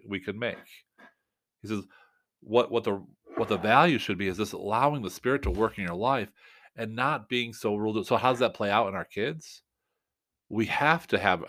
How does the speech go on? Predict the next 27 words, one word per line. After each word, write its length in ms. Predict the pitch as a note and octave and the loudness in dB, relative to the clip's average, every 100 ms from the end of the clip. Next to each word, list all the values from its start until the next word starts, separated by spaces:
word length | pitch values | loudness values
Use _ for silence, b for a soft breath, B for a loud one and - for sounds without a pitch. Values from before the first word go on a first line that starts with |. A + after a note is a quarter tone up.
| G#2 | -8
we 140 | B2 | -4
have 160 | C3 D#3+ | -2 -2
to 100 | G2 | -2
have 120 | D#2+ | -2
rules. 320 | F2 F#2+ D2 | -2 -4 -2
I 60 | G2 | -6
mean, 80 | F#2+ | -6
it's 120 | G#2 | -2
not 180 | D3+ F2 | -2 0
like, 160 | G2+ | -2
say 160 | - G#2 | 0 0
we 100 | F#2+ | 2
don't 200 | F#2+ F2 | 0 -2
have 180 | F2 D2+ | -6 -6
rules. 240 | F#2 G#2 | -2 -2
We 80 | G2 | 0
have 180 | A#2 - | -2 -2
measurements. 760 | F2+ G#2+ G#2 E2 E2 G#2 - - _ _ _ _ - | -2 0 0 -4 -6 -10 -16 -18 _ _ _ _ -2
Are, 140 | G#2 | -2
are 240 | - A2 C3 | 4 6 6
you 220 | C3+ C#3 | 4 4
loving? 420 | C3+ C#3+ D#3+ D3+ | 6 6 4 0
Well, 320 | G#2 G2+ E2+ A1+ - - | 4 4 2 -6 -16 -6
yeah, 180 | B2 G2+ | -2 -2
if, 120 | - | -4
if 260 | - G2+ - | -12 -12 -8
you're 340 | F#2+ F#2 F2 | -8 -6 -8